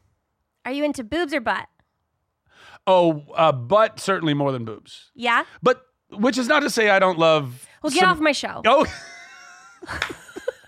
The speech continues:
Speaker 2: But you have a nice both.
Speaker 1: Thanks.
Speaker 2: What are you talking about?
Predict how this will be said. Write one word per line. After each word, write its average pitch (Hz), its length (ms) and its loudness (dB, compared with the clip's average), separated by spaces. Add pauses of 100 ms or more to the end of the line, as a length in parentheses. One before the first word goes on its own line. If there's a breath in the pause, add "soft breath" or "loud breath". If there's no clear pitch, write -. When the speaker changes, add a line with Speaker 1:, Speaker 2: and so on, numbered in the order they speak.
(240 loud breath)
Speaker 2:
But - 100 2
you 440 100 2
have 508 120 4
a 494 100 2
nice 508 140 2 (260)
both. - 220 -2 (720 loud breath)
Speaker 1:
Thanks. - 500 -4 (440)
Speaker 2:
What 233 180 -2
are - 20 0
you 427 60 -6
talking 440 180 0
about? 131 300 -6